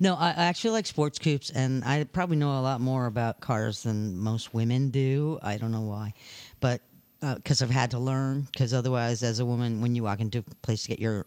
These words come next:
car repaired, they take advantage of you. It's like they see you coming. <laughs> But I learned early.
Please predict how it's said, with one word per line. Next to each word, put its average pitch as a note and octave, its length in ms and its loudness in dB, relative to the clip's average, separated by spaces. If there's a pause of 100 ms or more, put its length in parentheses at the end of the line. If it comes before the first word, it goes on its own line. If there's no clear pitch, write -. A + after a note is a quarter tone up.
(140)
car A2 320 0
repaired, A#2+ 600 0
they A2+ 100 -2
take A2+ 220 -2
advantage A2 440 0
of A2+ 120 -2
you. C3 160 0
It's - 140 -6
like A2+ 140 -2
they A2+ 80 -2
see - 180 -4
you A2 120 -2
coming. A#2 360 0 (100)
<laughs> C#3+ 280 0 (840)
But A2+ 240 0 (300)
I D#3+ 100 0
learned D3 280 2
early. A#2+ 400 -2